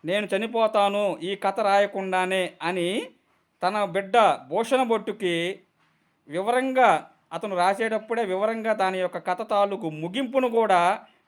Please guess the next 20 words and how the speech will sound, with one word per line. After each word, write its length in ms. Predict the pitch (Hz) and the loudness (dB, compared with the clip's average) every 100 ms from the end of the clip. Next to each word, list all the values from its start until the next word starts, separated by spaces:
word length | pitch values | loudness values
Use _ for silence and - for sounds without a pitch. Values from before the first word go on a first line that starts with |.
| _ | _
కన్న 240 | 160 202 226 | -6 -6 -6
కొడుక్కి 540 | 233 208 202 196 175 | -4 -4 -6 -8 -8
చెబితే, 520 | 180 185 185 156 165 - _ _ - | -6 -4 0 2 2 -4 _ _ -2
ఆ 140 | 156 | 0
భూషణ 400 | 165 165 202 240 | 0 0 0 -2
భట్టు 300 | 240 214 208 | 0 -2 -2
గారు 480 | 202 196 175 165 180 - _ - | 0 2 2 2 0 -6 _ -4
ఆ 120 | 156 | -4
కథ 260 | 156 175 226 | -2 -4 -4
యొక్క 380 | 220 220 220 | -4 0 0
సెకండ్ 360 | 196 - 220 214 | 2 -2 -2 0
హాఫ్ 160 | 208 190 | 0 2
రాస్తారు. 760 | 185 175 175 165 208 269 202 123 _ _ _ _ _ _ _ _ _ _ _ - | 0 0 -2 0 2 2 0 -8 _ _ _ _ _ _ _ _ _ _ _ -8
ఖచ్చితంగా 840 | 156 240 254 254 240 240 254 196 - | -6 -2 0 4 6 6 6 -2 -6
భగవంతుడి 520 | 143 185 220 226 233 | -2 0 -2 0 0
దయ 160 | 202 202 | 2 2
వలన 580 | 208 202 196 185 180 180 147 | 4 2 2 0 0 -2 -4
నేను 220 | 170 180 | -2 0
ఆ 80 | 170 | 0
కథని 600 | 180 175 208 185 180 | -2 -2 -2 0 -2